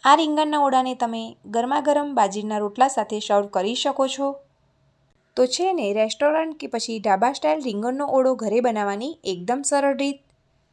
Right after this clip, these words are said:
તો તમે પણ તમારા ઘરે ચોક્કસથી ટ્રાય કરજો અને મને કોમેન્ટમાં જણાવજો કે આજની આ રેસીપી તમને કેવી લાગી.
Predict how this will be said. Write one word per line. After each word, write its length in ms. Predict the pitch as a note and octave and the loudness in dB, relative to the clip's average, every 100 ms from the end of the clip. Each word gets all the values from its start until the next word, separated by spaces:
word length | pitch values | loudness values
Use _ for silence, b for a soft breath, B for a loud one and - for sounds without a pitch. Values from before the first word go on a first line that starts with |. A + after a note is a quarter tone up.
| _ | _
તો 80 | C#4 | -2
તમે 240 | C#4 D4+ | 0 0
પણ 160 | F#4 G4 | 0 0
તમારા 300 | F4+ D#4 D4+ | 0 2 0
ઘરે 220 | C#4 C4+ | 2 -2
ચોક્કસથી 560 | C4+ G#3+ - B3+ C4 D#4+ | 0 -2 0 -4 -2 -4
ટ્રાય 220 | D#4 D#4 | 0 0
કરજો 340 | D4+ D4 D4+ | 2 0 -2
અને 240 | D4+ A3+ A3 | -4 -4 -6
મને 200 | A3 G#3 | -6 -4
કોમેન્ટમાં 540 | G#3+ G3 A#3+ C#4 D#4 | -2 -2 -4 -4 -2
જણાવજો 440 | D4+ D4 D4 C#4+ D4 | 0 0 -2 -2 -4
કે 200 | C#4+ - | -6 -4
આજની 360 | G#3 G#3 G#3+ | -4 -4 -8
આ 140 | B3 C#4 | -2 0
રેસીપી 460 | C4+ A#3 A3 A3 | 0 -2 -6 -8
તમને 300 | G#3 G3 G3 | -6 -6 -6
કેવી 320 | F#3+ F#3+ G#3+ | -4 -4 -2
લાગી. 420 | C#4 C#4 B3+ C#4 | 0 0 0 -6